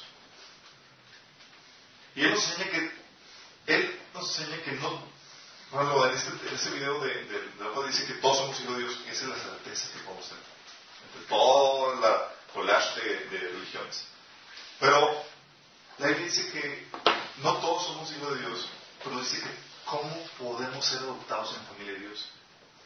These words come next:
Juan capítulo uno, versículo doce, que dice que tú puedes ser hijo de Dios. No eres,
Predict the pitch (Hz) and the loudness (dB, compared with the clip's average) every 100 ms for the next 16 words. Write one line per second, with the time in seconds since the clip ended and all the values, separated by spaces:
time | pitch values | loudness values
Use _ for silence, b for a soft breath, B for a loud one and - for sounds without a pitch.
0 | - - - 160 156 151 135 131 127 123 | 4 6 6 0 -4 -6 -6 -6 -6 -6
1 | 123 120 120 - 127 107 - - B B | -6 -4 -4 -6 -8 -8 -10 -16 B B
2 | B - 127 160 143 151 - 135 156 185 | B -4 -4 -2 -4 -8 -6 2 4 4
3 | - 151 135 131 113 98 - - - - | 0 -2 -2 -6 -6 -6 -8 -10 -16 -20
4 | - - _ - - - - - - - | -20 -20 _ -18 -16 -16 -18 -20 -20 -20
5 | - - - - - 117 107 110 - - | -20 -20 -20 -20 -12 6 8 8 6 0